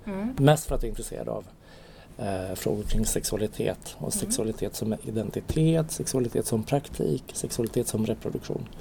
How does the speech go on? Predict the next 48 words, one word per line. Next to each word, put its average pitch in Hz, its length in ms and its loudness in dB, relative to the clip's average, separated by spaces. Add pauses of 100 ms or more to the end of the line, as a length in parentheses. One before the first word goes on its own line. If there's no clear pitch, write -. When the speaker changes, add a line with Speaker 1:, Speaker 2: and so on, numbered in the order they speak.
(120)
Speaker 1:
Mm. 208 140 -2 (520)
Speaker 2:
För - 80 4
jag 139 60 4
tänker, 123 200 2
idag 127 300 6 (300)
befinner 127 380 0
vi 127 120 4
oss 127 180 0
i - 60 0
alla 123 120 2
fall 120 200 0
här 139 260 4
väldigt 117 260 -2
långt 135 400 2
borta 123 200 -2
från 113 200 -4
att 110 120 -8
just 117 160 -2
sexualiteten 120 800 0
är 117 60 -2
det - 180 -6
som 113 120 -4
ska - 160 -6
skaffa - 280 -2
barnen. 131 460 2 (720)
Eh, - 60 -8 (240)
men 127 100 2
vi 135 80 6
pratar 151 400 6
väldigt 123 220 2
lite 113 220 -4
om - 60 -4
det. 123 160 -2 (460)
Speaker 1:
Mm. 104 320 -6 (240)
Speaker 2:
Eftersom 123 300 -2
jag 127 180 4
identifierar 123 420 0
mig 120 120 -2
som 120 200 -2
bög 65 360 0 (920)
så - 160 2
tänker 123 260 2
jag - 60 2
att - 100 -2
jag 120 140 4
har 113 280 2
också 110 380 -2
ett, - 460 -8